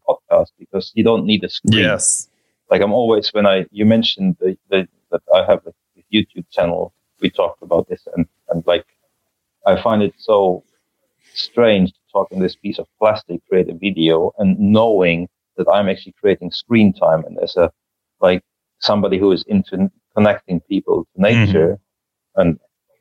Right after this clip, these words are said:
Speaker 1: <clears throat> like, as a wilderness guide, screen time creators, they're kind of my, my enemy.
Speaker 2: Yes. Yeah. I'm, I'm, I'm totally, yeah, we're on the same page when it comes to that. I mean, I, you know, in, in the past,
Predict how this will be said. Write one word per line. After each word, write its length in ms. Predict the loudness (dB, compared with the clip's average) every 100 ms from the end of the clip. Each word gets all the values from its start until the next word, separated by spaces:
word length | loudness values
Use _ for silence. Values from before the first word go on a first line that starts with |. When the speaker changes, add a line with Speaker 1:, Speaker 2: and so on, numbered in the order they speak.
| _
Speaker 1:
<clears throat> 360 | 0 2 2 2
like, 180 | 2 2
as 120 | 0
a 20 |
wilderness 400 | 2 2 2 0
guide, 260 | 2 2 2 -4
screen 520 | -10 0 4 4 4
time 360 | 2 0 0 -4 -2
creators, 480 | 2 2 -2 -12 -4
they're 140 | -4
kind 160 | 0 -2
of 60 | -2 0
my, 220 | 0 0 -2
my 180 | -2 0
enemy. 380 | 2 4 2 0 -4
Speaker 2:
Yes. 560 | -2 0 -2 -4 -6 -6
Yeah. 360 | -4 -2 -2 -4
I'm, 240 | -4 -2 -2
I'm, 280 | 0 0
I'm 160 | -2 -2
totally, 360 | 0 2 2 0 0
yeah, 340 | 2 2 2 0
we're 160 | 0 0
on 100 | 0
the 80 | 0
same 300 | 0 -2 -2
page 320 | 0 -2 -2
when 120 | -2
it 100 | -2
comes 260 | 0 -2 -2
to 60 | 0
that. 240 | 0 0
I 100 | -2
mean, 300 | -2 -4 -6 -8 _ -20 _ _
I, 540 | -6 -2 0 0 2 0 -2
you 120 | 0
know, 340 | 2 2 -2 -8 _ -14 -14 -2
in, 240 | 2 2
in 100 | 2
the 80 | -2
past, 480 | -2 -2 -2 -4